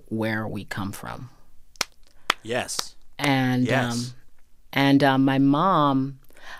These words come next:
Speaker 1: I'll just never forget, she just had the biggest smile
Speaker 2: Oh.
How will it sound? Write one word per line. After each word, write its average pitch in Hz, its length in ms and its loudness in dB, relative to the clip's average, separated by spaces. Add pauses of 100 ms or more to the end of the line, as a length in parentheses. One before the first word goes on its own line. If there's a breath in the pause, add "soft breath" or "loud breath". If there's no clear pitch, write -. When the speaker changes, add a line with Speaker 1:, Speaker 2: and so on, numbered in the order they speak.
Speaker 1:
I'll 294 120 8
just - 180 -2
never 139 160 4
forget, 131 340 0
she 185 240 2
just 160 220 0
had 127 400 0 (1000 soft breath)
the 143 80 6
biggest 165 640 6
smile 143 800 2
Speaker 2:
Oh. - 60 -14